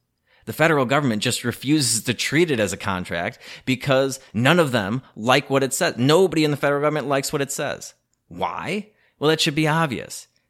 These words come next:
Because the whole point of the contract was to limit the power of the federal government. That's what it was all about. So of course they don't want to abide by it. Of course they're constantly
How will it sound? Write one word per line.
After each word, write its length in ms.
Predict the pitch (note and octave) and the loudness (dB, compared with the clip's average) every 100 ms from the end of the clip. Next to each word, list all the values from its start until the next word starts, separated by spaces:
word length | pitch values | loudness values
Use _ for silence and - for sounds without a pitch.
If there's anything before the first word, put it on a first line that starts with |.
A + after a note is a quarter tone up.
| _ - | _ -10
Because 540 | B2 D3 C#3 C#3 C3+ - - | -6 0 0 0 -6 -12 -2
the 120 | B2 | 0
whole 200 | D#3 F3 | 2 -2
point 420 | - D3+ F3+ D#3+ C3+ | -4 -2 -2 0 0
of 180 | C#3 | 0
the 80 | B2+ | -2
contract 720 | B2 C#3+ E3+ - F2+ C#2+ - - - - | -4 -2 -2 -4 -6 -6 -12 -18 -20 -4
was 280 | C3 C#3+ C#3+ | -2 0 -2
to 140 | E3 | -4
limit 520 | C#3+ B2 E3 C3+ - | -2 0 2 0 -2
the 60 | - | -8
power 460 | - C3 A#2+ A2+ B2 | -4 -4 -2 -2 -4
of 160 | A#2 | -6
the 60 | A#2+ | -4
federal 340 | B2 A#2 B2 | -2 0 0
government. 420 | B2 C#3 B2+ F2 - _ _ | 0 0 -2 -6 -10 _ _
That's 340 | - C3 D3 - | -6 -6 -4 -2
what 100 | D3 | -2
it 100 | B2 | 0
was 140 | C#3+ | 0
all 200 | D3 C#3 | 2 0
about. 420 | B2 C#3 A2 - _ _ _ _ _ _ | -2 -2 -4 -8 _ _ _ _ _ _
So 220 | - D3 | 0 2
of 100 | D3 | 2
course 360 | - D3+ E3 E3+ | -2 0 0 2
they 140 | E3+ | 4
don't 180 | D#3+ B2+ | 4 4
want 160 | B2+ A#2+ | 4 2
to 80 | |
abide 380 | A2 F#2 G2+ F2+ | 0 2 2 2
by 200 | F#2+ E2 | -2 -4
it. 100 | - - - | -6 -20 -10
Of 160 | B2+ - | -10 -6
course 300 | D#3 D#3 D#3 | 0 0 2
they're 160 | D#3+ | -2
constantly 960 | - - C3+ C#3 - C#3 - A2+ G#2+ | -2 -4 -2 -2 -2 -2 -2 -4 -4